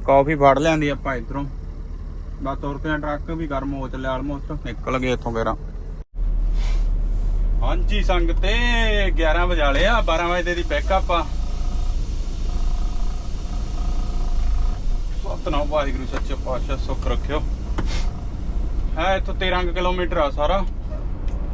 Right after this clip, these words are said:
ਬੇਕਰੀ ਦਾ ਲੋਡ ਆ, ਪਹਿਲਾਂ ਮੂਲਾਂ ਨਹੀਂ ਬਾਹਲਾ ਕਰਦੇ ਹੁੰਦੇ, ਮੈਂ ਤਾਂ ਕਰਕੇ ਟਾਈਮ ਤੇ ਚੱਲਿਆ। ਇੱਕ ਯਾਰ ਰਾਤ ਫੇਰ ਉਹੀ ਕੰਮ ਹੋ ਗਿਆ ਹਨਾ, ਪੇਟ ਖਰਾਬ ਹੋ ਗਿਆ, ਇੰਨਾ ਕੁ ਦਰਦ ਹੋਵੇ ਨਾਲੇ,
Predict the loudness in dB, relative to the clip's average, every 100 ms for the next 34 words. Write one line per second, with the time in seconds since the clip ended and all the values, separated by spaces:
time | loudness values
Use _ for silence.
0 | 0 0 0 0 0 0 0 0 2 2
1 | 2 2 2 2 0 0 0 0 0 0
2 | 0 2 2 2 0 0 -2 -2 -2 0
3 | 0 0 0 0 0 2 2 2 0 0
4 | 2 0 0 -4 -4 -2 -2 -2 0 0
5 | 0 2 2 2 2 2 0 -2 -6 -4
6 | -2 -2 -2 0 0 0 0 2 2 2
7 | 0 -2 -2 -2 -2 0 0 0 0 2
8 | 4 2 2 0 0 0 0 0 0 0
9 | 0 0 0 0 0 0 0 0